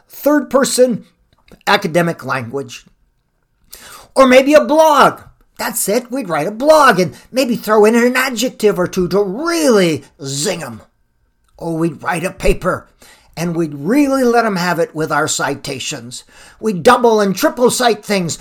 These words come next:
and in our conclusions, we'd apply a couple of very strongly worded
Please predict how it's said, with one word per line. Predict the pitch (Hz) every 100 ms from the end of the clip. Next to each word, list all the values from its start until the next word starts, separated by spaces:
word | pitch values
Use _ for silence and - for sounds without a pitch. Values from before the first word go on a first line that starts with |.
| -
and | 214 190 208
in | 302 311
our | 190 175
conclusions, | 170 - 131 123 - 311 302 208 269 240 175
we'd | 185 214 214 190 - - - -
apply | 156 - - - 196 185 190
a | 175 165 -
couple | - 208 - 196 180 175
of | 151 143 -
very | - 202 220 202 190 185 156 123 _
strongly | - - - 180 214 190 180 180
worded | 139 151 151 143